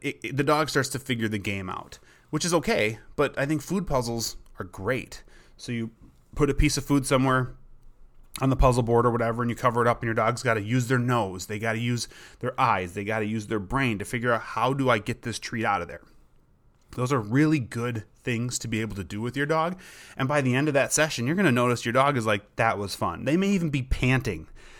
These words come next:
because mentally they're getting so excited that they just start to pant, and it's, it's just mentally exhausting, and it's, it's fantastic, right? So that's something you can certainly do. And again, I don't have any favorite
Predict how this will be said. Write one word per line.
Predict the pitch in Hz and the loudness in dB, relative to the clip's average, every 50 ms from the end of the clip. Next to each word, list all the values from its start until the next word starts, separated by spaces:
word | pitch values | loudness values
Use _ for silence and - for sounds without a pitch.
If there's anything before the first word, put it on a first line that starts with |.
| - - - | -20 -6 -2
because | - 131 - 156 143 131 131 | -2 0 2 4 4 4 4
mentally | 127 127 135 139 151 156 147 - 165 156 156 147 | 4 4 6 6 4 2 0 -2 0 0 2 2
they're | 131 135 | 2 2
getting | 120 101 135 127 131 127 | 2 2 2 2 2 2
so | 117 - - - 127 127 | 0 -2 -2 -2 -2 -2
excited | 117 - - - - - 104 107 101 - - - - - - - - - - - - - | -2 -2 -2 -4 -2 -2 -4 -4 -6 -6 -8 -10 -12 -16 -20 -20 -20 -20 -20 -20 -8 -6
that | 110 101 - | -6 -4 -4
they | 110 107 | -4 -6
just | 104 131 151 139 - | -4 -2 -4 -2 -2
start | - 127 113 - | -2 -4 -4 -4
to | - 87 | -8 -10
pant, | - - - 143 139 131 127 123 127 - - - - - - - - | -8 -6 -2 -2 0 2 0 0 -2 -4 -10 -16 -20 -20 -20 -10 -6
and | - 107 104 104 104 101 95 95 95 90 95 - - - - - _ _ _ _ - | -4 -2 -2 -2 -2 -4 -4 -4 -6 -8 -10 -14 -20 -20 -20 -20 _ _ _ _ -6
it's, | 117 117 117 - - - | -6 -4 -4 -6 -8 -8
it's | 117 107 - - | -8 -8 -8 -8
just | 110 101 95 | -8 -8 -4
mentally | 101 101 123 127 131 131 127 131 127 123 123 | -2 2 4 4 4 4 2 0 -2 -2 -2
exhausting, | 117 110 104 113 127 117 117 113 - - 123 113 110 107 107 | -2 -2 -2 0 2 2 2 0 -2 -2 -4 -4 -4 -4 -4
and | 98 101 101 | -6 -6 -6
it's, | 90 - - | -6 -6 -6
it's | 101 92 90 - - - _ _ _ | -6 -8 -10 -12 -16 -18 _ _ _
fantastic, | - 101 90 80 - - - 123 110 - - - - - - - - _ _ - _ _ - | -10 -10 -10 -10 -8 -4 -4 -4 -4 -4 -8 -12 -16 -20 -20 -20 -20 _ _ -20 _ _ -10
right? | 98 98 101 101 - - - _ _ _ _ _ _ _ _ _ _ _ _ _ _ - - - | -8 -6 -6 -8 -10 -14 -20 _ _ _ _ _ _ _ _ _ _ _ _ _ _ -10 -8 -6
So | - - 147 | -4 0 2
that's | 165 165 165 - | 2 2 4 4
something | 175 170 156 165 160 151 | 2 2 2 4 4 4
you | 143 131 | 4 2
can | - 139 | 2 0
certainly | 127 - 147 135 104 131 123 | 2 2 2 2 2 2 0
do. | 120 123 | 0 0
And | 120 120 | 0 0
again, | 120 120 139 131 131 | 2 4 4 4 4
I | 120 127 135 | 4 2 0
don't | 131 127 - 156 165 147 | 2 2 2 2 4 4
have | 131 143 135 131 | 4 4 4 6
any | 135 127 117 | 6 4 2
favorite | 107 - - 110 101 104 101 117 117 - | 2 0 -2 -2 -2 0 2 0 0 0